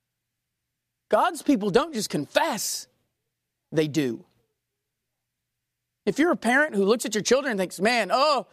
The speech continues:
time's ticking by. I really want to change this, and I want to change that, and we need to change this, and, but all this other stuff gets in the way." Stop!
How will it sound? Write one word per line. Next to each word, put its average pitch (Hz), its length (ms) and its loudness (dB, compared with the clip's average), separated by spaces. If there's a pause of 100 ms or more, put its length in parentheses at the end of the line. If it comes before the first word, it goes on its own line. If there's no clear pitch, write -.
(240)
time's 277 320 0
ticking 285 260 2
by. 302 200 4
I 254 80 2
really 285 280 0
want 285 140 0
to 254 60 0
change 294 340 0
this, 302 220 2
and 233 80 2
I 220 40 2
want 294 180 0
to 277 60 -6
change 277 220 0
that, 311 140 4
and 277 100 -6
we 226 80 0
need 320 140 4
to 311 80 2
change 294 260 0
this, 330 240 2
and, 226 100 -2 (220)
but 233 100 4
all 285 160 2
this 302 160 -2
other 320 160 2
stuff 320 240 0
gets 320 180 2
in 339 60 2
the 311 60 6
way." 330 140 2 (120)
Stop! 403 640 0